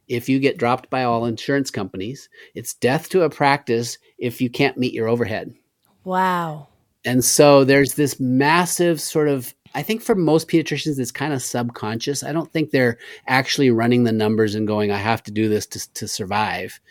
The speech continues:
Speaker 1: But I think they intuitively know it.
Speaker 2: Yeah.
Speaker 1: And so,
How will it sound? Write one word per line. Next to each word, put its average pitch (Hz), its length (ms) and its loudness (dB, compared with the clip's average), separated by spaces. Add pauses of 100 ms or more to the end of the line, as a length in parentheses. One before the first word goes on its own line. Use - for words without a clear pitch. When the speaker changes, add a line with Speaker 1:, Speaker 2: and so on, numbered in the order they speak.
(400)
Speaker 1:
But 117 120 -2
I 120 80 0
think 175 400 0
they 117 400 -2
intuitively 120 800 2
know 95 320 -4
it. - 280 -8 (340)
Speaker 2:
Yeah. 196 480 -8
Speaker 1:
And 127 200 2
so, 127 640 4